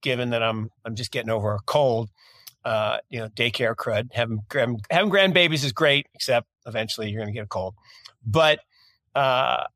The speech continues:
the virus is spreading again. And,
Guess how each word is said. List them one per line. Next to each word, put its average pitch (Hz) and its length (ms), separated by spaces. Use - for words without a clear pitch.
the 147 140
virus 170 640
is 156 160
spreading 147 500
again. 92 460
And, 131 520